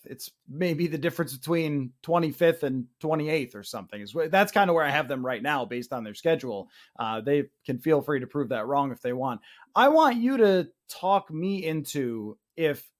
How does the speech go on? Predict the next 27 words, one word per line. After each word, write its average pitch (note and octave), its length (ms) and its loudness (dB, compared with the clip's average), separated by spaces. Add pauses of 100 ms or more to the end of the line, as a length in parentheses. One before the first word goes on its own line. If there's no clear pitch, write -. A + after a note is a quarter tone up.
(160)
there D#3 180 0
is C#3+ 220 -6
no F#3 360 2
quarterback F#3+ 920 -2
decision C#3 720 -4 (320)
by B2 460 -2 (140)
next D3 260 -4
season, G#2+ 520 -8 (640)
and C#4 420 4
if - 180 2
Justin G3 420 0
Jefferson E3 640 0
does C3 240 -4
not F3+ 440 0
sign F3 380 0
an D#3 140 -4
extension C#3 920 -4 (120)
by C3+ 160 0
next B2 300 -8
season, G#2 480 -8 (380)
this G#3 240 4
thing G#3+ 280 6
not F3+ 280 4
being E3+ 320 2 (180)
awkward E3 520 2
as C#3 220 -2
hell. G#2+ 280 -8